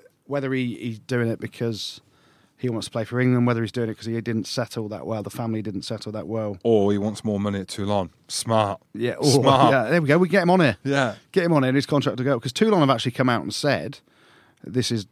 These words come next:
Speaker 1: not true about Chris Ashton. He actually wants to sign for an extra couple of years."
Speaker 2: This is so smart.
Speaker 1: So he's, you know, it could be anything. Could be he wants to come home. Could be his family wanna be back in Wigan or back in England.
Speaker 2: Who knows?
Speaker 1: Or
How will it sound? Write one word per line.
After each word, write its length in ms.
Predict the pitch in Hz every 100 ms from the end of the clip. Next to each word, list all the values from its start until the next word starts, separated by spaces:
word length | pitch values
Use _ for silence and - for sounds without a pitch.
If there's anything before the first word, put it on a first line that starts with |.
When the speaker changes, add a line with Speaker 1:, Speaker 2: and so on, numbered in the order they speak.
| _
Speaker 1:
not 200 | - -
true 160 | - 131
about 220 | 110 101
Chris 160 | - 117
Ashton. 240 | 104 -
He 80 | 113
actually 240 | 104 -
wants 180 | 117 110
to 80 | 110
sign 280 | - 117 113
for 340 | - 113 110 - _ _ _ -
an 80 | 117
extra 220 | 80 -
couple 200 | - -
of 60 | 123
years." 220 | 156 104
Speaker 2:
This 180 | 104 -
is 80 | 92
so 240 | - 90
smart. 400 | - 95 85 82 _
Speaker 1:
So 160 | - 127
he's, 100 | 139
you 300 | 180 127 110
know, 100 | 175
it 180 | 120 -
could 120 | -
be 80 | 180
anything. 300 | 165 185 147
Could 200 | 107 196
be 80 | 190
he 60 | 165
wants 180 | 120 113
to 40 |
come 140 | 110
home. 160 | 101 135
Could 160 | - 160
be 240 | 151 127 -
his 120 | 110
family 320 | - 127 117
wanna 240 | 107 107 101 _
be 100 | 120
back 240 | 107 101
in 100 | 101
Wigan 260 | 95 90 104
or 180 | 113 104
back 240 | 101 -
in 80 | 104
England. 280 | 98 90 110
Speaker 2:
Who 180 | 131 160
knows? 560 | 143 180 104 - - - _ _
Speaker 1:
Or 420 | 180 147 127 170